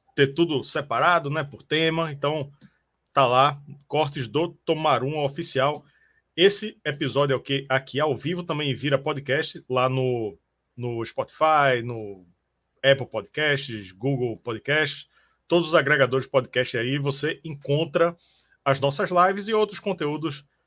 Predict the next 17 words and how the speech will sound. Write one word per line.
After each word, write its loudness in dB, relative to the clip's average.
também, 2
né? -8
Só 4
digitar 0
lá 2
ou 4
vir 2
aqui -2
na -2
descrição -6
que -10
tem, -6
é, -6
tudo 0
direitinho, 0
bonitinho, -2
o 0